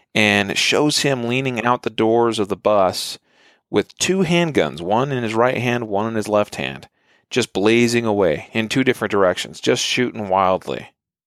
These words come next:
And then you see also some body cam footage of one of the officers,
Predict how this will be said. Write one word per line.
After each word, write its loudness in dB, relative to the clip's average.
And -2
then 0
you -2
see 2
also 2
some -6
body 4
cam -2
footage -2
of -4
one -2
of -4
the 2
officers, 0